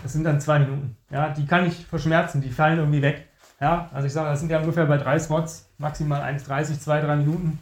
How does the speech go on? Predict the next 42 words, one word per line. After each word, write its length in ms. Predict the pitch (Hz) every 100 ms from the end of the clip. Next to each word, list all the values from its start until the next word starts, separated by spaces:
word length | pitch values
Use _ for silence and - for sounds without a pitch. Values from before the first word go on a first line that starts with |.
| -
höchstens, 480 | 160 170 - 170 -
je 80 |
nachdem, 360 | 170 156 180 170
wie 60 | 160
langsam 280 | 160 156
man 120 | 147 143
auch 140 | 131
atmet 300 | 147 160 156
in 80 | 151
den 120 | 143
Stretch. 360 | 147 156 147 - _ _ -
Ja, 160 | 110 - _ _ _
was 180 | - 202
ist 160 | 254 220
mit, 320 | 214 214 - -
was 200 | 180 202
ist 100 | 180
während 240 | 185 220
des 120 | 175 139
Trainings? 460 | 139 127 120 - _ _
Ja, 320 | 135 147 196 185
also 440 | 156 165 160 151 _ _ _ -
für 80 | 156
mich 160 | 190 202
gilt 160 | 202
eigentlich 220 | 185 180
immer 180 | 190 180
vor 240 | - 196 202
dem 80 |
Training 280 | 202 190 175
zum 140 | 165 151
Warm-up 280 | 170 170
immer 280 | 175 165 156 - -
dynamische 560 | 160 156 151 180 - 131
Sachen. 300 | 123 120 -
Ja, 240 | 135 185 190
also 360 | 143 139 127 - _ - -
zum 100 | 151
Beispiel 320 | 151 151 147
Rucken 500 | 180 185 175 175 175
leicht 540 | 160 156 175 175 - _ _ 151
oder 420 | 147 143 131